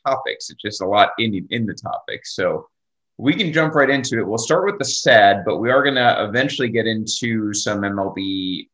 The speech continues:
updates as far as the twenty-one, the twenty twenty-one season. Most of the show is gonna be talking about the hot stove, and it has been a very, very, very hot stove,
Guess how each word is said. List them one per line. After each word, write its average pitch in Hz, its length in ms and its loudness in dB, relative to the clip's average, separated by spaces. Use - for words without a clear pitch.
updates 147 520 -4
as 101 120 -4
far 104 180 -2
as 101 80 -6
the - 80 -16
twenty-one, 95 500 -6
the 104 120 -8
twenty 123 460 -6
twenty-one 101 500 -6
season. 131 640 -6
Most 110 460 -2
of 120 100 -4
the 127 100 -2
show 127 340 0
is 120 80 0
gonna 113 160 -4
be 110 100 -2
talking 113 260 0
about 113 200 2
the 113 60 0
hot 107 260 2
stove, 80 380 -6
and 90 120 -4
it 95 100 -4
has 95 200 -2
been 101 160 -4
a 101 220 -2
very, 104 360 -2
very, 98 360 -2
very 95 380 -2
hot 92 280 0
stove, 87 440 -6